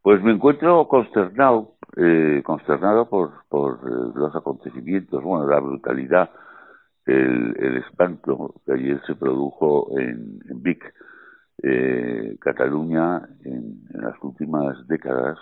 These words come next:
en dos decenios, se ha convertido, eh, de una región ejemplar a una región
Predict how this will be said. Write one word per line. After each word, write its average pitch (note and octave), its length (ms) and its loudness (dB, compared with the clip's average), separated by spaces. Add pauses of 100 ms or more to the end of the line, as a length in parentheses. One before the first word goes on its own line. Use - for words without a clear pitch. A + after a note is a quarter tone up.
en A#1+ 140 -12
dos D2+ 220 -2
decenios, D2+ 540 -4 (680)
se E2+ 60 -2
ha E2 60 0
convertido, E2+ 840 0 (380)
eh, B1+ 280 -2
de D2 120 -2
una E2+ 200 -2
región D2 920 -4
ejemplar E2 640 0 (540)
a C#2+ 120 2
una D#2 260 -2
región D2+ 600 -4